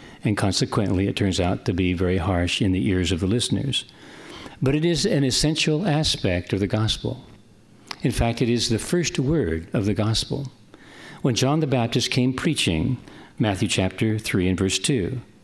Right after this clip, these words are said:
he said, "Repent, for the kingdom of heaven is at hand."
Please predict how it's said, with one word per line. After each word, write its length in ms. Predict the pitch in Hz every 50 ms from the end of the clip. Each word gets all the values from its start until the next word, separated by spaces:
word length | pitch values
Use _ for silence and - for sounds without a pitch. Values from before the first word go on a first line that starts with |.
| - - - - - -
he 120 | 139 123
said, 260 | 107 - 131 110 104
"Repent, 1000 | 110 107 110 113 110 - 113 - - 156 147 117 87 - 151 185 - - - - - - - - - - -
for 140 | - - 107
the 100 | 101 101
kingdom 640 | - - - 110 107 107 104 110 110 117 117 117 113 - - - - -
of 160 | 120 107 -
heaven 340 | - 147 139 104 87 82 82
is 160 | 82 80 -
at 80 | 90
hand." 540 | 95 117 127 107 107 120 131 147 151 - -